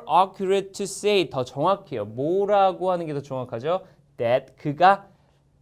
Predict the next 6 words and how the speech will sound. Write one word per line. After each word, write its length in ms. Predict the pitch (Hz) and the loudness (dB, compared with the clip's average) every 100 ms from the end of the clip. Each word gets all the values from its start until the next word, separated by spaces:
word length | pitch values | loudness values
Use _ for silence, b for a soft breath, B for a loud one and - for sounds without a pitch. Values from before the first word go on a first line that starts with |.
| _ _ _ _ - | _ _ _ _ -10
이름을 680 | 143 165 208 202 214 233 233 | -6 2 4 4 4 2 -2
붙였다고 760 | - 160 165 233 226 233 214 | -6 -6 -2 -2 4 4 6
말하는 360 | 214 214 202 196 | 6 6 6 2
게 80 | 180 | -4
더 60 | |
정확하다. 720 | 160 170 180 196 156 123 143 | 0 2 2 4 6 6 6